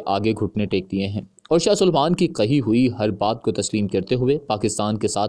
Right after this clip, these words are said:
ताल्लुकात को मामूल पर लाने का फैसला कर लिया है। और ये किस तरह मुमकिन होगा कि इस बारे में आगे चलकर तफसील से बात करते हैं। नाज़रीन, मीडिया रिपोर्ट्स के मुताबिक इसराइली महकमा दिफा के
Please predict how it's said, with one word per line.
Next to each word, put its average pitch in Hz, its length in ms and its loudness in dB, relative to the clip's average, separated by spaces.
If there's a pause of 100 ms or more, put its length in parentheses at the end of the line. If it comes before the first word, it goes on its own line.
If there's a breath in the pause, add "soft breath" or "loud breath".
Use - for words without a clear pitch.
ताल्लुकात 101 640 -2
को - 240 -2
मामूल 180 320 2
पर 185 180 2
लाने 131 260 0
का 123 120 0
फैसला 107 340 0
कर 101 160 -2
लिया 95 240 -2
है। 95 120 -6 (180)
और 123 120 4
ये 165 120 4
किस 175 200 2
तरह 170 220 2
मुमकिन 143 360 2
होगा 143 260 4
कि 180 160 2
इस 139 160 -2
बारे 104 180 2
में 123 100 0 (100)
आगे 104 200 0
चलकर 104 300 -2
तफसील 135 400 -2
से 101 140 -2
बात 104 340 0
करते 98 240 -2
हैं। 92 140 -6 (160)
नाज़रीन, 147 380 4
मीडिया 165 420 4
रिपोर्ट्स 156 420 4
के 139 120 2
मुताबिक 113 520 0
इसराइली 113 520 2
महकमा 107 380 0
दिफा 104 280 0
के - 140 -2